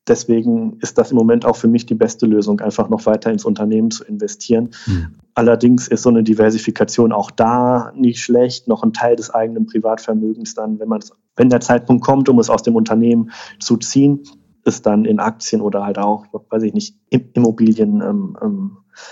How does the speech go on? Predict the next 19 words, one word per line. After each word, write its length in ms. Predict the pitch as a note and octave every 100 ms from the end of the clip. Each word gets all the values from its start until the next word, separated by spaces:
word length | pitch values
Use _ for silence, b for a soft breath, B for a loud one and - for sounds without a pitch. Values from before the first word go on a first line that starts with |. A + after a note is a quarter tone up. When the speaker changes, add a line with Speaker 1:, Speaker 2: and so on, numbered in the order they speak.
| B B
Speaker 1:
oder 140 | A2 G2+
Rohstoffe 380 | G2+ G#2 G#2+
anzulegen. 540 | F#2 F#2+ - - G#2 _
Genau, 240 | - G2+ F#2+
Speaker 2:
Mhm. 40 |
Speaker 1:
sowas 300 | A2 G#2+ B2
wäre 100 | -
dann 120 | G2+
auch, 140 | G#2+ - _ -
auch 180 | A#2+
mein 160 | B2+ A#2
Ziel 220 | A2+ B2+
auf 160 | A2 -
jeden 180 | A2 A2
Fall, 180 | A2+
da 140 | G#2+ G#2
ein 80 | G#2
bisschen 340 | A2 - G#2+
diese, 360 | G#2+ G#2 G#2